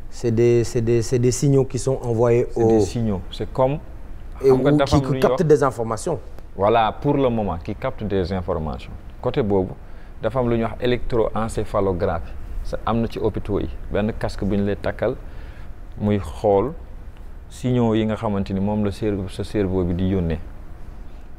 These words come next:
Speaker 2: Léegi à travers loolu dinañ ci am ay informations. Mais dem ba nag yow ngay jël ay informations di ko dugal ci cerveau bi, ça c'est autre chose.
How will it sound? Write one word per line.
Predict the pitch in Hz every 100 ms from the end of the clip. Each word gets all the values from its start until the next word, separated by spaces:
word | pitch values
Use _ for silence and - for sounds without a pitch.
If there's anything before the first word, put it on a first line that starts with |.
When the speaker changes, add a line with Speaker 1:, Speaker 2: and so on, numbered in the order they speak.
| - -
Speaker 2:
Léegi | 90 78
à | 113
travers | 131 123 110 98
loolu | 95 87
dinañ | 110 110
ci | 113
am | 90
ay | 92 92
informations. | 95 101 90 87 - -
Mais | 104 104
dem | 95 139 110 95
ba | 131 180 - - - - - 101
nag | 107 - - - -
yow | 113 127 113
ngay | 120 170
jël | 185 175
ay | 143 139
informations | 127 120 107 107 117
di | 107
ko | 131
dugal | 147 170 156
ci | 139
cerveau | - 117 117
bi, | 127
ça | - 113
c'est | -
autre | 104 -
chose. | 120 78